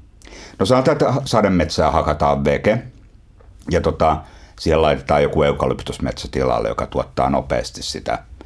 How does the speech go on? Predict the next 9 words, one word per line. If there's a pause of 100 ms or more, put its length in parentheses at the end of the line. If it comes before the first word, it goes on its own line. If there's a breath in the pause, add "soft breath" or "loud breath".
(540 loud breath)
puuta
siellä, (120)
samankaltaista
puuta
näteissä
rivistöissä
ja, (600 soft breath)
ja
tota,